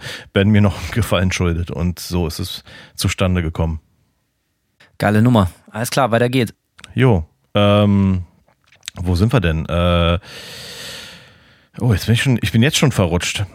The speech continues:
Speaker 1: Ah ja, die Trash, äh, ach so, hier genau. Mich würde interessieren, wie ihr über die Jahre an Shows gekommen seid, die ihr gespielt habt. Äh, vielleicht der Unterschied zwischen einer D-,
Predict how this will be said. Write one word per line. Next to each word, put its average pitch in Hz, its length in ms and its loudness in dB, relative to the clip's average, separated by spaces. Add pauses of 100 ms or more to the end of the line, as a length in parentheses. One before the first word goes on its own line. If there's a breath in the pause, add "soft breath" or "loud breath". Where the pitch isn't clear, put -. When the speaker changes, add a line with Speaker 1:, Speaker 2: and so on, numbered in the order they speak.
(160)
Speaker 1:
Ah 139 140 0
ja, 139 180 2
die 110 140 0
Trash, 147 440 0
äh, 131 460 6
ach 131 100 4
so, 151 140 2
hier 151 140 4
genau. 143 280 2
Mich 139 220 2
würde 156 160 4
interessieren, 156 440 2
wie 156 100 2
ihr 151 100 4
über 123 140 2
die 107 100 -2
Jahre 110 280 2
an 80 280 0
Shows 143 400 0
gekommen 143 400 0
seid, 127 380 2
die 123 80 0
ihr 117 60 2
gespielt 117 500 -2
habt. 117 380 -2
Äh, 110 180 0
vielleicht 110 360 0
der - 100 2
Unterschied 127 520 0
zwischen 110 220 -2
einer 107 180 2
D-, 101 460 -2